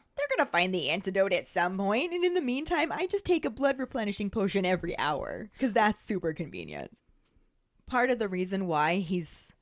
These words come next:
so high spirits and sure that he's gonna be fine, it's not that big of a deal, is because one of the other patients in the room was bitten by a werewolf. And of course, Molly is immediately like, "A werewolf, is it safe?" And Arthur's just like, "Molly, it's two weeks from the full moon.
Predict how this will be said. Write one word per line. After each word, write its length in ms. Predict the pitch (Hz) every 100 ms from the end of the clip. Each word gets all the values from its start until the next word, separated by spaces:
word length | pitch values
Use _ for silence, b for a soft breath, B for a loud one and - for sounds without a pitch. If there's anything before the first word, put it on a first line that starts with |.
| _
so 360 | - - 175 175
high 220 | 185 180
spirits 720 | - 165 151 175 202 - - -
and 180 | 190 180
sure 400 | - 185 147 170
that 200 | 170 156
he's 200 | 180 165
gonna 200 | 175 170
be 120 | 175
fine, 340 | - 165 170
it's 140 | 175 165
not 180 | 175 156
that 180 | 151
big 160 | 175 175
of 80 | 170
a 60 |
deal, 340 | 147 165 175 185
is 180 | 170 147
because 500 | 170 175 160 160 - b b
one 200 | 190 185
of 100 | 185
the 160 | 175
other 260 | - 165 175
patients 480 | 170 156 170 202 202
in 160 | 170 190
the 100 | 160
room 420 | 160 170 190 214 b b b
was 200 | 208 170
bitten 240 | 170 160
by 120 | 170 151
a 100 | 143
werewolf. 480 | 147 165 202 - _ _ _ _ b b b b b b b b b b -
And 140 | 247
of 100 | 240
course, 260 | 254 233 190
Molly 300 | 196 196 196
is 100 | 180
immediately 360 | 175 190 185
like, 100 | 220 214
"A 80 |
werewolf, 420 | 226 247 370 339 262
is 120 | 202
it 140 | 214
safe?" 520 | - 254 294 440 - - B B B B -
And 140 | 220
Arthur's 360 | 214 208 202 -
just 180 | 180 175
like, 100 | 165
"Molly, 380 | 147 - 127 117
it's 180 | 202
two 180 | - 202
weeks 280 | 190 165 -
from 160 | 135 131
the 100 | 165
full 220 | - -
moon. 240 | - -